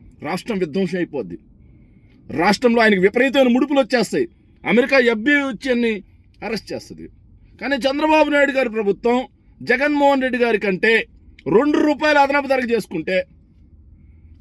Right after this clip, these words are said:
అది కాస్త ఏమవుతుంది తెలుసునా? రాష్ట్ర అభివృద్ధి,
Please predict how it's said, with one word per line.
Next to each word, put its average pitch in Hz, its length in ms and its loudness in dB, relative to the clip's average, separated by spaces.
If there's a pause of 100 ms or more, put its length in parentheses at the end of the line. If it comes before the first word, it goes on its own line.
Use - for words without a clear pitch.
అది 214 100 -14
కాస్త 220 320 -8
ఏమవుతుంది 202 440 0
తెలుసునా? 151 340 -8 (320)
రాష్ట్ర 143 460 -2
అభివృద్ధి, 160 500 4